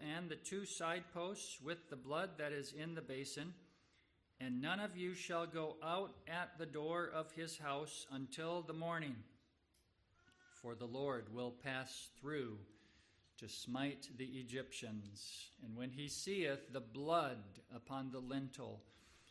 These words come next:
and the two side posts, the Lord will pass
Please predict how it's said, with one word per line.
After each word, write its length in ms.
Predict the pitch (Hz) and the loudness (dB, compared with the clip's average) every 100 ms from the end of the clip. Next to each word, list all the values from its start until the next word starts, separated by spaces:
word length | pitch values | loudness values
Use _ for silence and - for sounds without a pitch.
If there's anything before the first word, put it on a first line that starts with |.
| - | -8
and 140 | 123 131 | -2 0
the 80 | |
two 340 | 143 - 185 185 | 0 2 2 2
side 420 | 180 180 170 170 165 | 0 4 4 4 0
posts, 580 | - 110 120 120 - - - - - - - - _ _ 175 131 | -4 -4 -4 -6 -8 -10 -14 -16 -20 -20 -20 -20 _ _ -14 -10
the 100 | 104 | -6
Lord 520 | 104 120 135 139 131 123 | -2 2 4 4 2 0
will 160 | 127 | -2
pass 440 | 120 139 131 123 | -2 -2 0 -2